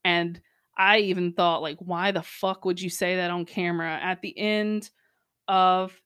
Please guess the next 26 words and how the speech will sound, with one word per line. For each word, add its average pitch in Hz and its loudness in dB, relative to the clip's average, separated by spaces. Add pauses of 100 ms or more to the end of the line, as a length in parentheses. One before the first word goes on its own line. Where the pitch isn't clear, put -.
the 185 -6
first 185 -6
film, 165 -6 (520)
Damien 180 0 (1000)
was 175 0 (680)
being 190 2
interviewed 175 0 (120)
where 180 0
he 190 -4
said, 175 -2 (1000)
you 185 -2
know, 170 -2
he 180 -2
told 185 0 (380)
filmmakers 170 -4 (760)
he 190 -2
had 180 0
always 190 2
had 175 -2
the 165 -8
feeling 185 -2
that 170 0
he 185 -4
would 180 0
be 175 0
remembered, 175 2